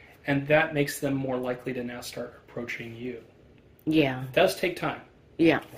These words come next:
Speaker 1: Um, but it does help break down some of those barriers that, okay, this person's been here before, even though they never talked to anybody, they seem safe, they don't do anything bad. Let's go talk to them.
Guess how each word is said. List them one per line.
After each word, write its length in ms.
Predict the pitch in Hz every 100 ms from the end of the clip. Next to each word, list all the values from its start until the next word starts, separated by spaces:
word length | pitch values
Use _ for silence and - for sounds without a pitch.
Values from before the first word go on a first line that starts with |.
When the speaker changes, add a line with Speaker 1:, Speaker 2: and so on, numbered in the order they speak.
| - -
Speaker 1:
Um, 260 | 120 113 120
but 280 | 123 123 -
it 120 | 135
does 300 | 151 143 139
help 280 | 147 135 -
break 280 | 135 127 -
down 400 | 127 120 120 120 - - -
some 240 | - - 123
of 60 |
those 140 | 123 120
barriers 500 | 120 120 120 120 -
that, 160 | 120 - - - - -
okay, 280 | 190 147 123
this 160 | 127
person's 400 | - 135 - 123
been 160 | - 127
here 120 | 120
before, 460 | 120 - 135 123 131
even 240 | 147 127
though 100 | 123
they 80 | 120
never 180 | 117 117
talked 300 | - 185 185
to 60 | 139
anybody, 500 | 139 127 127 131 131 - - -
they 80 | 170
seem 260 | 165 156 143
safe, 420 | - 117 117 -
they 80 | 127
don't 180 | 123
do 100 | 127
anything 300 | 120 117 123
bad. 320 | 117 110 110 110 - - - - - - -
Let's 140 | 135
go 80 | 131
talk 240 | 123 113 -
to 60 |
them. 160 | 123